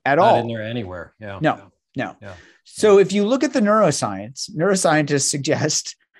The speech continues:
Speaker 1: that willpower is not,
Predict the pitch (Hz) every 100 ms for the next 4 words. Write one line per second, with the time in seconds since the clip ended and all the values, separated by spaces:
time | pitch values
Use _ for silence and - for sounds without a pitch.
0 | _ - 127 156 156 175 185 - 151 147
1 | 151 143 151 139 117 131 127 135 147 151
2 | 151